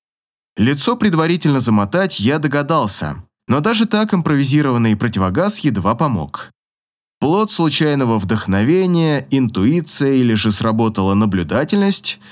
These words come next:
что-то привлекло мое внимание, и под результатами труда психованного мясника нашлась плоская кособокая коробка. Ваша наблюдательность повысилась до двенадцати,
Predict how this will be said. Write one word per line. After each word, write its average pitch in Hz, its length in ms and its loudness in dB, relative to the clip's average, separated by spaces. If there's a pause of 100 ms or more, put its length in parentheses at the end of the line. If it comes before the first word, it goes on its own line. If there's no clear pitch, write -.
(180)
что-то 233 380 -2
привлекло 214 560 2
мое 175 240 0
внимание, 151 840 0 (260)
и 135 120 2
под 139 220 -2
результатами 131 640 2
труда 104 340 0
психованного 107 600 0
мясника 147 600 0
нашлась 160 520 0
плоская 196 680 -2
кособокая 113 640 -2
коробка. 101 640 -4 (580)
Ваша 131 360 0
наблюдательность 123 840 0
повысилась 120 800 0
до 117 240 -2
двенадцати, 127 840 -4